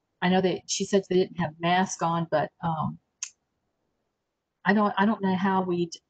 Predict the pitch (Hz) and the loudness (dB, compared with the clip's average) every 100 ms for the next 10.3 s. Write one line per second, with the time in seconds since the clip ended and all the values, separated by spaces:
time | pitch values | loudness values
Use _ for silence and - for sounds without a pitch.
0 | _ 165 147 - _ _ _ _ _ - | _ -10 -8 -12 _ _ _ _ _ -10
1 | - 180 175 _ _ _ _ _ _ _ | -2 -2 -2 _ _ _ _ _ _ _
2 | _ _ _ _ - 190 196 185 170 - | _ _ _ _ 2 2 2 -6 -8 -2
3 | 196 170 165 - - 190 175 170 - _ | -2 0 -4 -4 -2 0 0 -2 -8 _
4 | _ _ 190 - - 220 240 - 190 185 | _ _ -6 -4 0 2 0 0 0 2
5 | 185 175 170 175 - 180 170 170 165 160 | 2 2 2 -2 -8 -8 -6 -6 -8 -10
6 | - - - 196 - 190 185 - 170 165 | -14 -12 -12 -16 -4 -4 -2 -6 -4 -4
7 | 160 - _ _ _ - 196 202 202 190 | -4 -10 _ _ _ 2 2 2 4 4
8 | 190 185 - 190 190 185 185 170 165 160 | 4 2 -2 2 2 2 0 0 -2 -6
9 | 170 156 156 - - _ _ _ _ - | -8 -8 -12 -20 -20 _ _ _ _ -10
10 | 160 156 | -8 -8